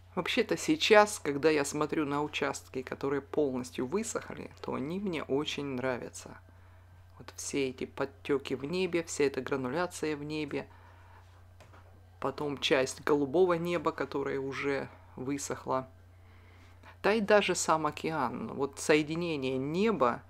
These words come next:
и океана, там, где горизонт. Вот эта размывчатость, это ведь всё само собой получается. Ну что ж, ещё чуть-чуть, ещё парочку маленьких деталей. То, что я сейчас навела,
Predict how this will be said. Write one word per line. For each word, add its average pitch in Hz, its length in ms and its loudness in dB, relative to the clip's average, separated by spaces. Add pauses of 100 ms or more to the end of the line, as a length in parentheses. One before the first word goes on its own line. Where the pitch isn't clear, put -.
(160)
и 156 340 -6
океана, 135 640 -2
там, 139 320 0
где 131 240 -2
горизонт. 139 760 -4
Вот 131 260 -4
эта 131 200 2
размывчатость, 151 1000 -2 (580)
это 147 200 -6
ведь 170 160 -4
всё - 240 -4
само 170 340 0
собой 160 400 0
получается. 143 920 -4 (1040)
Ну 202 80 -4
что - 200 0
ж, - 100 -4
ещё 160 220 2
чуть-чуть, 240 440 -2
ещё 143 260 0
парочку 147 540 -4
маленьких 135 480 -4
деталей. 220 520 -2 (760)
То, 165 120 0
что - 160 0
я 147 160 2
сейчас 151 380 2
навела, 175 460 2